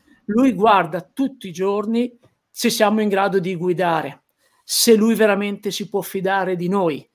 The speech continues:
se gli proponiamo attività in linea con le sue coordinate motivazionali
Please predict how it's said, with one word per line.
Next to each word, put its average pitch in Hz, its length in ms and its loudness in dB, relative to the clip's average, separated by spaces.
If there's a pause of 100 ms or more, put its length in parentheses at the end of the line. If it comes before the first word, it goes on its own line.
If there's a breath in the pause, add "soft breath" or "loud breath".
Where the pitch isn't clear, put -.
(320)
se 240 220 4
gli 233 100 4
proponiamo 214 680 0
attività 202 880 0
in 208 160 0
linea 214 320 0
con 190 140 -2
le 180 40 -2
sue 190 160 0
coordinate 185 500 -4
motivazionali 180 960 -6